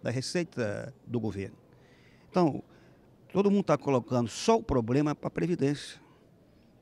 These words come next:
Nós devemos abranger muito, é isso que a deputada falou, e eu,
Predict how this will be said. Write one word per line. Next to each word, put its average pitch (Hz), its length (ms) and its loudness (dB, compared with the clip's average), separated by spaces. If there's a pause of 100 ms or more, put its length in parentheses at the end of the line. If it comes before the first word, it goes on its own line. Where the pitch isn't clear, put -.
(120)
Nós 120 120 -4
devemos 175 340 0
abranger 127 420 2
muito, 90 380 -8
é 101 40 -2
isso 165 220 -2
que 120 380 -6
a 117 80 -10
deputada 110 400 -10
falou, 110 340 -4
e - 60 0
eu, 214 180 0